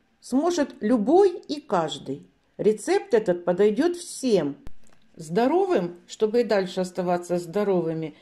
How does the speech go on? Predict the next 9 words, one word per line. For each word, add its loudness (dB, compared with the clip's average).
достаточно -2
будет -4
делать 0
подобную 0
чистку -2
один-два 0
раза -2
в -8
год. -6